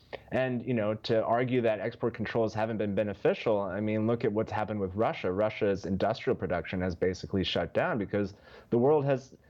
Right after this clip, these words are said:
has effectively, uh, imposed, uh, these, uh, export controls. And so we could do similar things with China,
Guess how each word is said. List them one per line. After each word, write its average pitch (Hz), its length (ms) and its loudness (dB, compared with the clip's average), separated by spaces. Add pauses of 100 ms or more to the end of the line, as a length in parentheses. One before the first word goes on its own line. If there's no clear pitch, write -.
(180)
has 120 160 0
effectively, 117 880 0
uh, 85 440 -4 (360)
imposed, 117 760 2
uh, - 260 -2
these, 117 340 2
uh, 104 260 0
export 120 380 0
controls. 113 460 0
And 101 100 0
so 117 240 2 (320)
we 160 80 2
could 202 100 2
do 196 140 4
similar 160 340 4
things 143 240 0
with 117 140 2
China, 120 440 -2